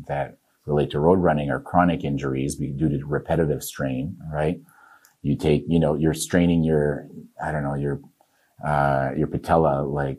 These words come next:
you know, just a little bit every step, and you take ten thousand steps, you know, it's gonna get fatigued, and it, there's micro tears that are gonna happen. But then in trail running,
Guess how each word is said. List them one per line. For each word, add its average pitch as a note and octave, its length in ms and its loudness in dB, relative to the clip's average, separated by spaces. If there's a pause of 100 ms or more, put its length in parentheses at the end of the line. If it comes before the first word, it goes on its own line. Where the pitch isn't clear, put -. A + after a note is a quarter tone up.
(120)
you D#2 120 -8
know, C#2+ 120 -4
just - 220 0
a D#2+ 40 2
little F#2 260 6
bit E2 160 4
every D2+ 200 0
step, - 360 0
and C#2+ 160 -2
you C#2+ 80 -4
take D2 320 -4
ten D2+ 200 -2
thousand D2 320 2
steps, - 440 0
you D2 80 -6
know, C#2+ 160 -4
it's - 160 -2
gonna D2 220 -4
get C#2 240 -6
fatigued, D#2+ 520 0
and - 140 -4
it, - 220 -10
there's C#2 240 -6
micro C3+ 320 -2
tears C#2 320 -4
that C#2 60 -8
are C2+ 100 -6
gonna C2 120 -8
happen. D#2+ 380 0 (300)
But E2+ 160 4
then G#2+ 480 2
in F2+ 560 4
trail F#3 260 4
running, D2+ 480 0